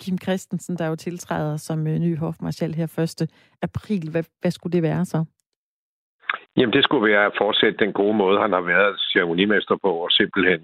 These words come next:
Speaker 2: øh, fortsætte det arbejde derinde, fordi han er udmærket godt klar over, hvordan hofmarskallens funktioner er.
Speaker 1: Mm.
Speaker 2: Fordi han er jo gået op af hofmarskal, ligesom jeg gjorde, og vi ved jo udmærket. Men i øvrigt er ceremonimesteren for den sags skyld også i stedfortræder for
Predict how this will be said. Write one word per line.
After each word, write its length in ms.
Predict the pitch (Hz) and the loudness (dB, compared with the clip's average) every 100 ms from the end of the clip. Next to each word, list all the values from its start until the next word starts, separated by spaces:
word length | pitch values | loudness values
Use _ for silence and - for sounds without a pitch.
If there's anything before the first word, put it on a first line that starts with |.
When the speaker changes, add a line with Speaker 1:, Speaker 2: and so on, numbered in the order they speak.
| 92 | 0
Speaker 2:
øh, 220 | 85 80 - - - _ _ - | 2 0 -4 -20 -20 _ _ -2
fortsætte 360 | 98 - 104 80 | 0 2 2 2
det 40 | 98 80 | 2 2
arbejde 280 | 80 101 82 80 | 2 0 0 2
derinde, 240 | 78 78 - | 0 0 -2
fordi 140 | 85 80 | 0 2
han 100 | 104 | 2
er 60 | 98 92 | 2 2
udmærket 320 | 101 87 78 | 2 2 0
godt 180 | - 80 - | 0 -2 0
klar 100 | 82 | 0
over, 40 | 76 | 0
hvordan 220 | 82 82 78 | 0 0 0
hofmarskallens 680 | 85 - 87 - 85 80 - - | -2 0 -2 -2 -6 -4 -4 -2
funktioner 500 | 87 - 98 87 90 82 | -2 0 -2 0 0 2
er. 60 | 80 - - - - | 2 -2 -18 -20 -8
Speaker 1:
Mm. 60 | 131 | -4
Speaker 2:
Fordi 160 | 85 82 | 0 2
han 60 | 80 85 | 2 2
er 40 | 78 | 0
jo 40 | - | 2
gået 160 | 82 90 | 2 2
op 100 | 82 85 | 2 0
af 40 | 80 | -2
hofmarskal, 460 | 76 85 - 80 80 | -2 -2 0 -2 0
ligesom 220 | 80 87 71 | 0 0 2
jeg 80 | 80 104 | 2 2
gjorde, 200 | 82 85 | 2 0
og 60 | 80 | -2
vi 80 | 85 | -2
ved 100 | 85 80 | -2 -2
jo 40 | 82 92 | 0 0
udmærket. 340 | 95 80 87 - - - - | 2 0 0 -8 -18 -8 -2
Men 80 | |
i 40 | 90 | 2
øvrigt 420 | 98 101 120 120 - | 2 2 2 0 2
er 40 | 90 | 2
ceremonimesteren 760 | - 80 82 101 92 - 80 78 | 4 2 2 4 4 2 -2 -2
for 80 | - | -4
den 180 | 80 82 - | -2 -2 0
sags 180 | 80 | 0
skyld 200 | 80 90 | 2 2
også 200 | 82 73 - | 2 0 0
i 20 | - | 0
stedfortræder 580 | 98 87 98 - 78 73 | 2 0 0 0 0 0
for 80 | 85 | 0